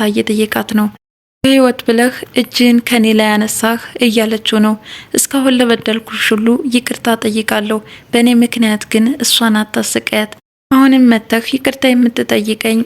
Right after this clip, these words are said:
አንተን ትታ ዳዊትን ስላፈቀረችብህ ነው" አለችው። "አይ ስለሱ ጉዳይ አይመለከተኝም፣ የኔና የህይወት ግንኙነት ግን ከአንቺ በፊት ነበር"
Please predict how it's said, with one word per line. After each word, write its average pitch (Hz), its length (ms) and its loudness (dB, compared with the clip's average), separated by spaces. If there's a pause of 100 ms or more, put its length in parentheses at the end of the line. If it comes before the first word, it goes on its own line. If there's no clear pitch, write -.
(120)
አንተን 247 380 2
ትታ 220 200 -2 (180)
ዳዊትን 254 440 -4
ስላፈቀረችብህ 220 1120 -4
ነው" 233 160 4 (160)
አለችው። 220 480 -2 (400)
"አይ 254 240 0
ስለሱ 254 320 0 (100)
ጉዳይ 226 320 -2
አይመለከተኝም፣ 220 840 0 (300)
የኔና 247 360 4
የህይወት 247 460 2
ግንኙነት 220 580 2
ግን 240 220 2 (100)
ከአንቺ 226 460 0
በፊት 220 360 -4
ነበር" 220 340 0